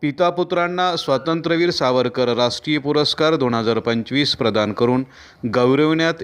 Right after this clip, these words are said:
येईल. तसेच हिंदू, हिंदुत्ववादी सामाजिक कार्यकर्त्या मीरा अ कडबे यांना स्वातंत्र्यवीर सावरकर परि-, सावरकर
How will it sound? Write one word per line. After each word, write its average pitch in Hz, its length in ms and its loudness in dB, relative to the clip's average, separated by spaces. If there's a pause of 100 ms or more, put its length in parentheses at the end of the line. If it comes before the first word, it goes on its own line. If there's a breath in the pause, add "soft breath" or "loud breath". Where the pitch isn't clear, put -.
येईल. 104 320 -2 (1000 loud breath)
तसेच 170 440 2
हिंदू, 156 400 2 (160)
हिंदुत्ववादी 180 840 2
सामाजिक 135 500 -2
कार्यकर्त्या 135 680 -2 (380 loud breath)
मीरा 151 400 4 (260)
अ 139 280 4 (160)
कडबे 123 420 2 (460 soft breath)
यांना 120 460 0
स्वातंत्र्यवीर 151 720 0
सावरकर 156 580 0
परि-, 143 540 -4
सावरकर 135 640 0